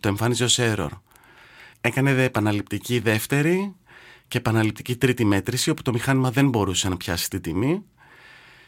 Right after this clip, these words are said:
Και εκείνη τη στιγμή έδωσε ένα σημείωμα στην αδερφή μου, που είχαμε πάει μαζί, γιατί ήταν η ενδοκρινολόγος της που την παρακολουθεί για το θηροειδή της.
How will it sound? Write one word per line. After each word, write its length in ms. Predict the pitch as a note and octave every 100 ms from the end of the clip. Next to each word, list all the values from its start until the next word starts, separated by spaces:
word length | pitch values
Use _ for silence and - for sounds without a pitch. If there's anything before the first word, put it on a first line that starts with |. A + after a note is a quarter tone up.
| _ _
Και 120 | -
εκείνη 340 | C#3+ C#3 E3 D#3+
τη 80 | -
στιγμή 600 | - C3 C3 D#3 D#3 D#3
έδωσε 360 | D3 D3 -
ένα 680 | C#3+ C#3+ C#3+ C#3 B2+ A#2+ A2+ A2
σημείωμα 600 | - A#2+ B2+ B2+ A#2 A2
στην 420 | - C3 B2 A2+
αδερφή 360 | F#2+ G2+ -
μου, 280 | A2 A2 G2+
που 100 | -
είχαμε 280 | A2 A2 A2
πάει 160 | G#2+ A2
μαζί, 300 | G#2 F#2+ G#2+
γιατί 240 | G2+ G2
ήταν 300 | A2 A2+ A2+ -
η 160 | B2
ενδοκρινολόγος 880 | C3 B2+ A2+ G#2+ G2+ G2 G2+ G2+ G2+
της 180 | - - - - -
που 100 | -
την 100 | A#2+
παρακολουθεί 540 | A2+ G#2 G#2+ G2+ F#2+
για 120 | G#2+ F#2+
το 80 |
θηροειδή 500 | F#2 F#2+ F#2+ F2+ A2+
της. 280 | B2 G3 -